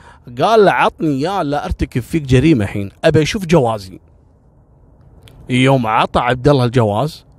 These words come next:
ويفتح عبد الله ويدور الختم خروجه من الكويت، فعلًا الرجال مو خاتم، والظاهر إنه في واحد مبلس على عبد الله وبران،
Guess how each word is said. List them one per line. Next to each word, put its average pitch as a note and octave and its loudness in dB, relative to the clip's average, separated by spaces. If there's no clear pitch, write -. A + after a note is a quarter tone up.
ويفتح A#2+ 0
عبد C#3 0
الله B2+ 0
ويدور D#3+ 4
الختم F3+ -2
خروجه E3 0
من D3+ 0
الكويت، D#3 -2
فعلًا D3+ 0
الرجال D#3 2
مو D#3+ 4
خاتم، B2+ -2
والظاهر D3 2
إنه D3+ 0
في C#3 -2
واحد D3 0
مبلس C#3+ 2
على A2 -6
عبد A2 -8
الله G#2+ -8
وبران، G2 -8